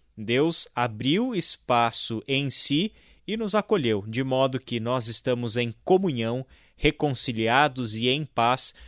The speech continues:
com Deus Pai, Filho e Espírito Santo. Isso significa que Deus acolheu em si alguém que é diferente dele, e muito diferente dele.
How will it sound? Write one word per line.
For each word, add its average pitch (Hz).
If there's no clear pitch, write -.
com 127
Deus 123
Pai, 127
Filho 127
e 117
Espírito 110
Santo. -
Isso 135
significa 147
que 131
Deus 131
acolheu 113
em 127
si 170
alguém 143
que 143
é 131
diferente 120
dele, 107
e 135
muito 127
diferente 104
dele. 95